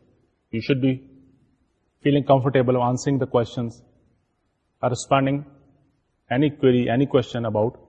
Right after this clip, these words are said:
H R M. So let's start our today's session, and that is our lecture number thirty-five. So let's start our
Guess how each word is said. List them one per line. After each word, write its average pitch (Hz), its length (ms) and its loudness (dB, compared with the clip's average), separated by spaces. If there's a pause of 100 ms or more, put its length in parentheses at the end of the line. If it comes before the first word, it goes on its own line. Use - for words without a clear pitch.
(440)
H 117 180 -2
R 113 120 0 (100)
M. 95 60 -18 (1200)
So - 160 -6
let's 139 280 0
start 165 120 10
our 147 240 2
today's 135 360 0
session, 143 440 -6 (680)
and 120 140 -8
that 131 160 4
is 127 100 2
our 127 120 4 (120)
lecture 123 280 -4
number 113 160 -2 (600)
thirty-five. - 1000 -4 (2250)
So 147 100 0 (1160)
let's 143 220 -2
start 143 260 2
our 139 160 0